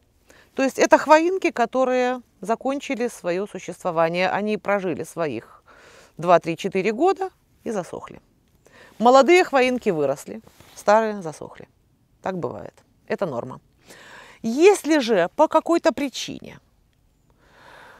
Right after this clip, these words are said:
происходит засыхание верхних веточек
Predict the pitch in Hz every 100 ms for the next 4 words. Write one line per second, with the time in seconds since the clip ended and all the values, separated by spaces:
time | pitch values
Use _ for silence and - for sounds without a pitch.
0 | _ - 269 - 311 269 214 254 277 -
1 | 247 226 220 220 - 202 294 339 - 220
2 | - 156 - - - -